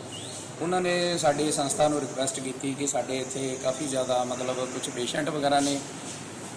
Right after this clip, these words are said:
ਤੇ ਤੁਸੀਂ ਇੱਕ ਆਪਣੀ ਸੰਸਥਾ ਦੁਆਰਾ ਵੀ ਇੱਥੇ ਕੈਂਪ ਲਗਾਓ। ਤੇ ਉਹਨਾਂ ਨੇ ਫਿਰ ਸਾਡੇ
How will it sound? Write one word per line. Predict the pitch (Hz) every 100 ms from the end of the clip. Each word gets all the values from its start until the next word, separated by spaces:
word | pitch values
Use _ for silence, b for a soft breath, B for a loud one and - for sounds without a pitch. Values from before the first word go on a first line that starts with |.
| -
ਤੇ |
ਤੁਸੀਂ | 170 175 - 170 170 170 165
ਇੱਕ | 160 151
ਆਪਣੀ | 151 160 156
ਸੰਸਥਾ | 147 135 -
ਦੁਆਰਾ | 139 135 135 135
ਵੀ | 135 147 139
ਇੱਥੇ | 131 147
ਕੈਂਪ | 131 120
ਲਗਾਓ। | 120 113 117
ਤੇ | 120 - - 180
ਉਹਨਾਂ | 185 190
ਨੇ |
ਫਿਰ | 175 180
ਸਾਡੇ | 165 156 156 165 160